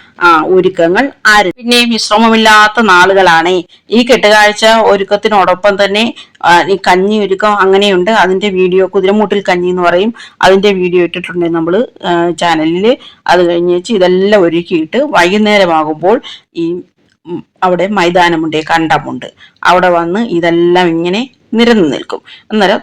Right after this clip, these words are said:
ദേവി ജീവതയിലേറി എഴുന്നള്ളും. തീവെട്ടികള്, മെഴുവേട്ട, വിളക്കുകൾ, വാദ്യമേളങ്ങൾ എന്നിവയുടെ അകമ്പടിയോടെയാണ് ദേവി വരുന്നത്. എന്നിട്ട് ഇവരെല്ലാം നട-, ഇതുപോലെ ഇങ്ങനെ ദേവി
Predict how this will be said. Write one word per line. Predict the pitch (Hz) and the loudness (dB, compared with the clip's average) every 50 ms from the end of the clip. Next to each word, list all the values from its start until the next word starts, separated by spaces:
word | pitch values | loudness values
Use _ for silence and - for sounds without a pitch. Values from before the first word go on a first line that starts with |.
| - - | -2 -2
ദേവി | 208 196 196 196 196 185 | 0 2 2 2 2 0
ജീവതയിലേറി | 208 220 - 180 180 190 190 185 190 180 180 180 180 170 170 175 175 170 190 247 262 - - | -2 -6 -8 -4 -2 0 2 2 4 4 2 2 2 2 2 2 2 0 0 -2 -4 -4 -2
എഴുന്നള്ളും. | - 208 202 196 185 160 131 135 139 - - _ _ _ _ _ _ - | 0 0 2 2 2 0 0 -2 -4 -6 -10 _ _ _ _ _ _ -4
തീവെട്ടികള്, | 180 175 180 190 185 190 180 170 165 165 175 202 262 311 311 - _ _ - | -2 -2 0 -2 -2 -2 -2 -2 0 0 0 0 0 -2 -4 -8 _ _ -2
മെഴുവേട്ട, | 175 180 170 175 170 165 165 160 160 - 196 233 277 277 - | 0 0 2 2 2 2 2 0 0 0 -2 -2 -2 -4 -2
വിളക്കുകൾ, | - 180 175 170 170 170 - 175 170 190 240 - - | 0 2 2 2 0 -2 -4 -2 0 0 0 0 0
വാദ്യമേളങ്ങൾ | 202 190 185 180 175 180 180 180 175 165 165 165 170 185 226 269 - - - - - - | 2 2 2 2 2 2 2 2 2 2 2 2 2 2 0 -2 -4 -8 -16 -20 -8 -2
എന്നിവയുടെ | - 196 196 196 196 185 190 190 185 190 | 0 0 2 2 2 2 2 2 4 4
അകമ്പടിയോടെയാണ് | 190 180 170 180 180 180 180 190 185 185 190 185 185 175 175 170 170 175 175 214 262 277 - - - _ _ - | 2 2 0 0 0 0 0 0 0 0 0 2 2 2 2 2 0 0 0 -2 -2 -4 -6 -14 -20 _ _ -2
ദേവി | 165 170 170 170 175 175 170 | 0 2 2 2 2 2 2
വരുന്നത്. | 170 151 147 147 151 147 127 117 - - - | 2 2 0 -2 -4 -6 -6 -6 -8 -8 -8
എന്നിട്ട് | - 175 170 160 - - 254 359 - - - _ _ - | -6 -6 -6 -4 -4 -4 -4 -4 -6 -12 -20 _ _ -6
ഇവരെല്ലാം | - 170 175 175 175 175 170 170 170 175 180 180 170 | -2 0 2 2 2 2 2 2 2 0 0 0 -2
നട-, | 170 165 156 156 160 - - | -2 -4 -4 -6 -10 -12 -10
ഇതുപോലെ | 196 190 180 170 170 175 175 196 269 - - - - _ _ - | -8 -6 -4 -2 -2 0 0 0 -2 -2 -4 -10 -20 _ _ -4
ഇങ്ങനെ | 170 175 175 190 - - - _ _ - 185 | -2 0 0 -2 -4 -8 -14 _ _ -12 -6
ദേവി | 175 175 175 175 170 214 240 | -4 -2 -2 -2 -2 -4 -6